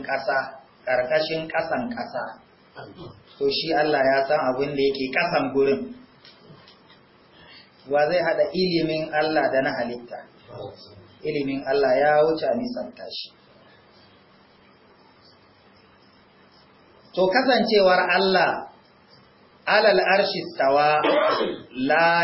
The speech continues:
yatanafi ma'a kaunihi fawqal arshi. Kasancewansa yana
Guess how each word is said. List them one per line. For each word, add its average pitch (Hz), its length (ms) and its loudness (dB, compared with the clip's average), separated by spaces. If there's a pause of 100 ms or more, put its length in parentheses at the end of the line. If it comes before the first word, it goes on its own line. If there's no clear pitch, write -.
yatanafi 156 1120 0
ma'a 156 320 -2
kaunihi 151 720 -4
fawqal 156 480 0 (160)
arshi. 139 400 -4 (1400)
Kasancewansa 190 1080 2
yana 175 480 2